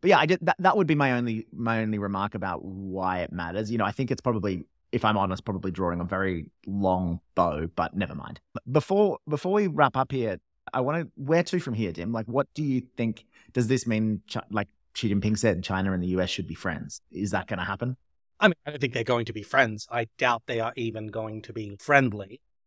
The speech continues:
Speaker 2: I think we are going to return to a situation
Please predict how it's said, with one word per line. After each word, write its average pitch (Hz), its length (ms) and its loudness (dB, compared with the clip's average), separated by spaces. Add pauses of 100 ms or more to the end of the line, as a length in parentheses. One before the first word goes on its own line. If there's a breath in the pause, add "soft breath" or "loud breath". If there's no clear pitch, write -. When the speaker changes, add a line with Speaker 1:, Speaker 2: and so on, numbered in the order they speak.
(200)
Speaker 2:
I 131 120 2
think 123 240 -2
we 117 180 -2
are 117 140 0
going 123 460 -2
to 107 440 -6 (220)
return 131 760 -6
to 160 140 -6
a 151 40 -12
situation 107 920 -8